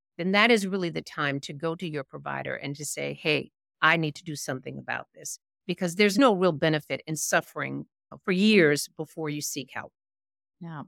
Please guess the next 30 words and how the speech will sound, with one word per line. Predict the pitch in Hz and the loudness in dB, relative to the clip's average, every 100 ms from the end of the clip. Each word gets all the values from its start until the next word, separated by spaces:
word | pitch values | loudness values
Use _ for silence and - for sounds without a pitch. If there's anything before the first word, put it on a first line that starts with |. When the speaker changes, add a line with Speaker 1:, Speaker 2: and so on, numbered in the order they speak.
| _ _ _ _ - | _ _ _ _ -4
Speaker 2:
And | 226 | -2
I | 240 | -2
think | 339 370 | -4 -2
what's | 269 - | -2 -2
so | 262 247 | -4 -2
interesting | 226 240 - 214 | -4 -6 -8 -6
about | 185 175 | -4 -4
what | 147 | -4
you | 196 | -6
said, | - 185 | -6 -8
too, | - 262 247 | -8 -8 -6
is | 196 170 | -6 -6
that | 185 185 180 - _ _ _ _ _ | -4 -4 -4 -8 _ _ _ _ _
we | 190 151 160 247 285 285 277 | -10 -8 -6 -6 -4 -6 -4
can | 208 | -4
give | 175 190 | -2 -4
a | 180 | -4
general | 127 - 190 220 220 | -6 -4 -2 -2 -4
sense | 208 - 165 165 - | -6 -6 -4 -4 -6
of | 156 135 | -8 -6
the | 165 | -8
words | 143 160 180 185 170 160 - 147 | -8 -6 -4 -2 -4 -8 -16 -6
that | 165 - _ _ _ _ - | -6 -6 _ _ _ _ -4
many | 196 302 311 | 0 2 2
people | 254 - 160 147 | 0 -6 -10 -8
use, | 147 135 - - 240 - | -8 -12 -12 -12 -12 -14
so | - 156 147 147 151 | -10 -8 -8 -8 -12
hot | 156 147 | -12 -12
flashes | - 156 151 156 - 160 151 151 147 151 - | -8 -4 -4 -4 -6 -4 -4 -4 -6 -10 -14
or | - - - - - | -16 -14 -12 -12 -14